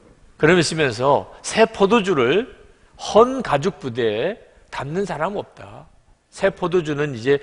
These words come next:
계속 발효가 일어나게 돼서 부풀게 되는데 이 신축성이 없는 아주 굳어버린 옛 가죽 부대에 담으면 터져버리죠. 그럼 포도주도 잃어버리고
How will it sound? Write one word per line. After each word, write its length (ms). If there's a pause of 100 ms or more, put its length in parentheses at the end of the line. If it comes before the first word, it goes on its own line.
(160)
계속 380
발효가 400
일어나게 400
돼서 460 (320)
부풀게 460
되는데 720 (520)
이 180
신축성이 640
없는 480 (280)
아주 220
굳어버린 680
옛 220 (340)
가죽 340
부대에 280
담으면 720 (440)
터져버리죠. 800 (760)
그럼 160
포도주도 520
잃어버리고 800